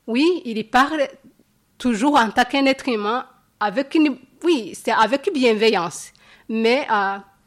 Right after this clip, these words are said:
dans sa bienveillance, il n'arrive pas à discerner, euh, la portée ou le sens du discours de Jésus par rapport à sa mort. Il n'a pas encore compris. Alors Jésus utilise ces mots qu'on peut,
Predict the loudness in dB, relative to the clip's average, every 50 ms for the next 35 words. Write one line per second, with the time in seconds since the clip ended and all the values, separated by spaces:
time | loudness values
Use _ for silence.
0 | _ _ _ _ _ _ _ _ _ _ _ _ _ -4 0 0 0 2 0 -2
1 | -2 -2 0 -2 -2 0 0 0 2 2 0 -2 -4 -10 -20 -20 -20 -20 -18 -18
2 | -18 -18 -20 _ _ _ _ _ -2 0 2 2 0 0 0 0 0 0 2 0
3 | 0 0 0 -4 -8 -6 -6 -6 -4 -4 -2 -2 -2 -2 -2 -4 -4 -4 -4 -4
4 | -6 -8 -12 -18 _ -20 -20 _ _ _ _ _ _ _ _ _ _ _ _ _
5 | -4 -2 -2 0 2 2 2 2 0 -2 0 0 2 2 2 0 0 0 0 -2
6 | 0 -2 -4 -6 -6 -10 -10 -10 -10 -10 -10 -8 -6 -6 -4 -4 -4 -4 -6 -6
7 | -8 -8 -6 -4 -2 -2 -2 -4 -6 -6 -6 -4 -4 -6 -8 -8 -8 -8 -8 -8
8 | -8 -10 -12 -14 -16 _ _ _ -6 -4 -4 -2 -2 -2 -2 -2 -2 -6 -8 -8
9 | -8 -10 -14 -14 -14 -16 -20 -20 -20 _ _ _ _ _ _ _ _ _ _ _
10 | _ _ _ _ _ _ _ _ _ _ _ _ _ _ -4 -2 0 0 0 -2
11 | -2 -4 -8 -8 -10 -12 -12 -12 -8 -8 -8 -8 -6 -8 -8 -6 -6 -8 -8 -10
12 | -10 -10 -10 -12 -12 -12